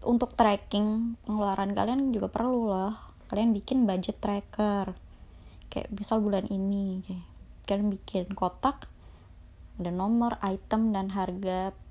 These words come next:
eh, barang yang kalian keluarkan atau jasa. Tulis deh kalian pengeluarannya apa aja. Misal beli minyak goreng, min-, beli apa aja lah. Kalau kalian detail, silahkan ditulis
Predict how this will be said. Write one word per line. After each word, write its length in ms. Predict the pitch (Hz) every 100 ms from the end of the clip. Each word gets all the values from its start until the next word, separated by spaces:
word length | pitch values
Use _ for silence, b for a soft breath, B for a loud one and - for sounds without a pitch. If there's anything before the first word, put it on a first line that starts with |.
| - - - - - - -
eh, 440 | 190 180 180 180 - - -
barang 280 | 185 190 185
yang 160 | 180 185
kalian 320 | 196 190 190
keluarkan 580 | 190 180 - - 208 220
atau 220 | 208 185
jasa. 500 | 180 180 - 190 220 - b b b b b b b - - - - - - - - - - - - -
Tulis 320 | 277 262 -
deh 160 | 220 208
kalian 460 | 214 196 202 208 -
pengeluarannya 500 | 208 196 190 190 196
apa 320 | 196 - 190
aja. 380 | 196 190 202 202 - - -
Misal 320 | 247 202 196
beli 320 | 185 196 190 B B B
minyak 160 | 196 -
goreng, 640 | 196 240 240 247 247 262 247 208
min-, 400 | 196 196 190 185
beli 560 | 196 190 185 185 180 180
apa 340 | 202 - 185
aja 220 | 247 302 381
lah. 160 | 370 - - - - B B B B
Kalau 160 | - 226
kalian 300 | 240 240 226
detail, 420 | 220 277 311 330 -
silahkan 420 | 220 214 214 202
ditulis 400 | 202 185 196